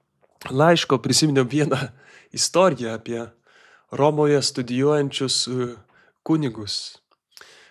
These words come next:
kurie kažkada turėjo, e, egzegetinį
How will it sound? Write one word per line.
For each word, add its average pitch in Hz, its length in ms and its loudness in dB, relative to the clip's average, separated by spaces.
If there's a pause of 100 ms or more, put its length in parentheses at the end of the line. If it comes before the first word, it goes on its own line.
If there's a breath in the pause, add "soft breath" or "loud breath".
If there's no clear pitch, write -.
(120 loud breath)
kurie 123 320 0
kažkada 127 540 0
turėjo, 135 640 4 (540 soft breath)
e, 123 720 -16 (200)
egzegetinį 127 880 2